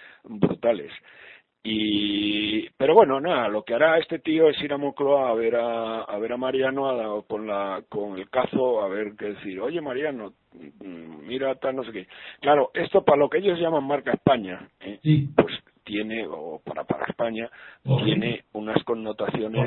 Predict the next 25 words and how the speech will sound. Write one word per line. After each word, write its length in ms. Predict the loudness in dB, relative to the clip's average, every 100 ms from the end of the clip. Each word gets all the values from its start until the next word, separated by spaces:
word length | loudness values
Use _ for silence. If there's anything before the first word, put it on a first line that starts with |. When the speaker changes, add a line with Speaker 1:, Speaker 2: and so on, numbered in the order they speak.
| 0
Speaker 2:
Horrible. 340 | 0 2 6
Speaker 1:
verdaderamente, 1200 | 6 6 4 2 2 -2 -4 -8 -10 -4 -4 -4 -8
eh, 480 | -8 -6 -6 -8 -6
Speaker 2:
Toda 120 | 6 8
la 80 | 8 2 0
Speaker 1:
verdaderas. 180 | -2 -6
Speaker 2:
publicidad 680 | -6 -4 0 2 2 0 -10 -14
gastada 800 | -4 0 0 -2 0 2 0 -4 -14 _ _ _ _ _
en 200 | -4 -2
el 120 | -2 0
mundo 240 | 2 4
entero 460 | 2 2 2 2 0 -6
para 280 | -2 0 2
ensalzar 800 | 0 2 2 2 4 2 2 -8 _ _ _ -2
la 220 | 0 2
adjudicación 1040 | 0 2 2 2 0 4 6 6 0 -4 -20 _ _
del 500 | -4 4 4 4 0 -2
Canal 380 | 2 6 6
de 100 | 6
Panamá, 320 | 4 4 6 6
de 80 |
la 200 | 6 6 6
ensanche, 600 | 6 4 6 4 4 0
de 100 | 0
la 260 | 0 0